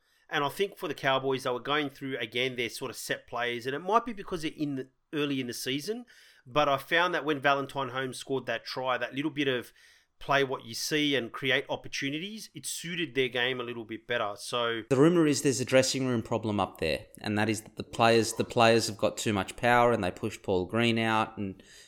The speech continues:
Speaker 2: Todd Payton's been brought in to try and control some of that.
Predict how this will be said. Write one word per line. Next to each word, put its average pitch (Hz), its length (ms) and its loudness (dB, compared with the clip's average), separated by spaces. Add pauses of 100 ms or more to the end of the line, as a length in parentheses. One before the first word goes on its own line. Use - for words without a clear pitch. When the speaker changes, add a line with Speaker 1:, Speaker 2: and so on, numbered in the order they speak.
(140)
Speaker 2:
Todd 110 260 4
Payton's 104 420 0
been 95 300 -2
brought 95 320 -2 (100)
in 135 540 0
to - 100 -6
try 101 300 0
and 92 200 -4 (100)
control 95 400 2
some 95 200 -4
of 85 100 -4
that. - 200 -8